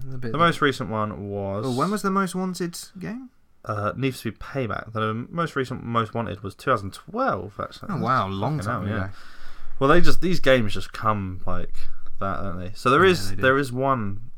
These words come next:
Speaker 2: scheduled for two thousand nineteen.
Speaker 1: Oh, okay.
Speaker 2: So
Speaker 1: Whoops.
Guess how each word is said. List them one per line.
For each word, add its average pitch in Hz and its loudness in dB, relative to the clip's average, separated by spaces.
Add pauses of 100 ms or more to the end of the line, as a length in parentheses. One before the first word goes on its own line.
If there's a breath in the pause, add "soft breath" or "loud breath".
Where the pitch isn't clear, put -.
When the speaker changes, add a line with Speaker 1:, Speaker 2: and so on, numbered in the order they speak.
(200)
Speaker 2:
scheduled 101 -8
for 95 -10
two - -10
thousand 95 -6
nineteen. 95 -8 (300 soft breath)
Speaker 1:
Oh, 165 0
okay. 113 -8 (380 loud breath)
Speaker 2:
So 107 0 (160)
Speaker 1:
Whoops. - -4